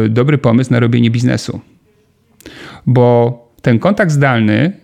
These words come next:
niesie ze sobą również sporo korzyści dla nas. Na przykład,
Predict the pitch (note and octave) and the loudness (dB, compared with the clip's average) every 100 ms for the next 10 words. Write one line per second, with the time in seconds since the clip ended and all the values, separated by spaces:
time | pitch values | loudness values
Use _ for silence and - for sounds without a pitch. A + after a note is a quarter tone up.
0 | - G#2 G#2 C3 G3+ E3 A#2+ A#2 B2 A#2+ | -2 2 4 2 2 0 0 0 0 2
1 | A2+ B2+ B2+ B2 D3 E3+ - - - - | 2 2 2 2 0 -2 -8 -12 -12 -6
2 | - F3 F3+ F3 C3+ C#3 C#3 C3 B2+ D#3+ | -2 0 0 0 0 0 0 0 2 0
3 | A#2+ G#2+ - - _ _ _ - G3 A3 | 0 -4 -10 -18 _ _ _ -2 -2 0
4 | - F#2+ - - | -2 -4 -6 -10